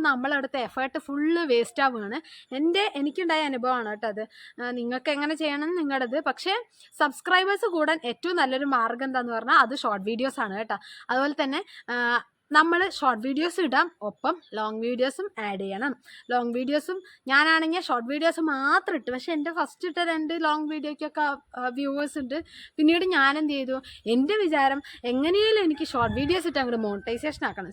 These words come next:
സിക്സ് മില്യൺ ഒക്കെ എത്തിയപ്പോൾ ഭയങ്കര ആവേശമായി. എങ്ങനെയും ഒന്ന്, ആ, മോണിറ്റൈസേഷൻ ആക്കണം എന്ന് പറഞ്ഞ് ഞാൻ തച്ചിനിരുന്ന് കണ്ടന്റ് കണ്ടെത്തി, ആ, ഡെയിലി ഇരുന്ന് ഒന്നോ രണ്ടോ ഷോർട്ട് വീഡിയോസ് ഒക്കെ ഇടും.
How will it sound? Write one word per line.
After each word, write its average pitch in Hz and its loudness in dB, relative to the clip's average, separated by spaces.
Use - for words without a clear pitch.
സിക്സ് 330 -2
മില്യൺ 320 2
ഒക്കെ 311 -2
എത്തിയപ്പോൾ 277 -4
ഭയങ്കര 247 -4
ആവേശമായി. 269 0
എങ്ങനെയും 339 2
ഒന്ന്, 330 2
ആ, - -2
മോണിറ്റൈസേഷൻ 294 0
ആക്കണം 254 -4
എന്ന് 277 -2
പറഞ്ഞ് 262 -2
ഞാൻ 220 -2
തച്ചിനിരുന്ന് 302 0
കണ്ടന്റ് 254 -2
കണ്ടെത്തി, 285 -2
ആ, - -2
ഡെയിലി 311 6
ഇരുന്ന് 277 0
ഒന്നോ 254 -2
രണ്ടോ 247 -2
ഷോർട്ട് 233 0
വീഡിയോസ് 262 -2
ഒക്കെ 233 -4
ഇടും. 208 -10